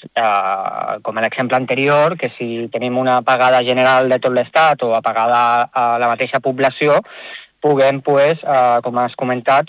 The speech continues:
sobreviure, bueno, sobreviure, aguantar unes setanta-dues hores amb material bàsic que moltes vegades, pues, no, no el tenim, aquest material bàsic, i és material que antigament utilitzàvem bastant,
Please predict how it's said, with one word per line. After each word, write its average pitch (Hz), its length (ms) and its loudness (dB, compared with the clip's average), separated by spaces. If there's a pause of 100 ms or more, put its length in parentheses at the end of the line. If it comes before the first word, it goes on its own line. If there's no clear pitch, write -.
sobreviure, 127 560 0
bueno, 120 220 -2
sobreviure, 107 560 -4
aguantar 127 420 -2
unes 135 180 -2
setanta-dues 127 640 0
hores 139 380 2 (400)
amb 131 400 0
material 131 400 0
bàsic 147 720 -2 (240)
que 131 120 -2
moltes 123 300 -2
vegades, 127 320 0
pues, 160 180 -6
no, 127 180 -10
no 117 200 -4
el 110 80 -4
tenim, 135 240 -4
aquest 117 160 -4
material 110 320 -2
bàsic, 127 300 -4
i 117 100 -6
és 117 80 -10
material 127 400 -2
que 143 160 -2 (480)
antigament 135 640 0
utilitzàvem 127 640 -2
bastant, 127 480 0